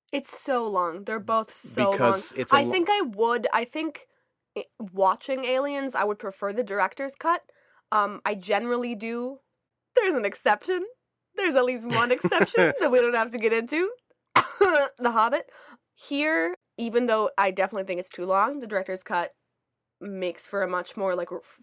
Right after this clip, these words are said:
Speaker 1: full feeling story. It makes it a lot more rounded, I
Speaker 2: There's
Speaker 1: think. There's those tiny parts.
Speaker 2: There's a couple parts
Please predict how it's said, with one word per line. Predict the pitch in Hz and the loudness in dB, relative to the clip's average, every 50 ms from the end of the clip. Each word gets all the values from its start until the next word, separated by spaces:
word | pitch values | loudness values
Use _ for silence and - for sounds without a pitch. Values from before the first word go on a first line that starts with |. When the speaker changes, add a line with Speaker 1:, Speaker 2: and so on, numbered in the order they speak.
| _ _ _ | _ _ _
Speaker 1:
full | - 220 202 196 196 | -2 0 0 0 -2
feeling | 196 - 208 190 180 175 170 185 | -4 -6 -6 -4 -4 -4 -6 -8
story. | 180 - - 160 156 160 160 180 | -14 -14 -12 -10 -8 -8 -8 -8
It | 175 | -8
makes | 160 147 175 - | -10 -12 -10 -8
it | 196 | -4
a | 185 | -2
lot | 180 170 - | -2 -2 -2
more | 180 170 165 165 | -4 -6 -6 -4
rounded, | 165 165 127 117 127 - 151 147 - - - 190 170 | -2 -2 -2 -2 -4 -6 -10 -12 -12 -12 -14 0 6
I | - 175 | 8 8
Speaker 2:
There's | 180 170 180 | 8 6 4
Speaker 1:
think. | 180 165 190 - - - - - - _ - | 0 -2 -4 -6 -8 -16 -20 -20 -20 _ -2
There's | 214 214 220 | -2 -2 0
those | - 233 - - | 0 -4 -4 -4
tiny | - - - 269 277 269 254 | -6 -4 -2 -2 -2 -2 -6
parts. | 247 - - 190 196 196 - - - - - _ _ _ _ _ _ | -8 -6 -4 -2 -2 -4 -6 -14 -16 -16 -18 _ _ _ _ _ _
Speaker 2:
There's | - 147 156 156 | 0 0 0 0
a | 160 | 0
couple | - - 196 - - 208 | 0 0 2 2 2 -2
parts | - - - 175 165 151 131 120 - - - - - - - - - - | -2 0 4 6 8 8 6 6 2 -6 -6 -6 -8 -10 -10 -12 -16 -18